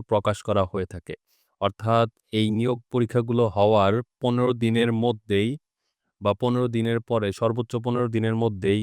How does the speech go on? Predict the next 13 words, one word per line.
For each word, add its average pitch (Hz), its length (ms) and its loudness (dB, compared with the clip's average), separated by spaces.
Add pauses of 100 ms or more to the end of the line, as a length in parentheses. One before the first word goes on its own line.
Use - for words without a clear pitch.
এই 104 140 -2
পরীক্ষার 107 380 -2
ফলাফলগুলো 104 720 -2 (360)
দেওয়া 104 300 4
হয়ে 98 220 -2
থাকে। 90 320 -6 (720)
সেই 123 300 6
হিসাবে 123 460 0 (140)
চলতি 127 380 -2
জানুয়ারি 120 420 0
মাসের 117 320 -2
মধ্যেই 110 420 -2
পরীক্ষার 110 580 0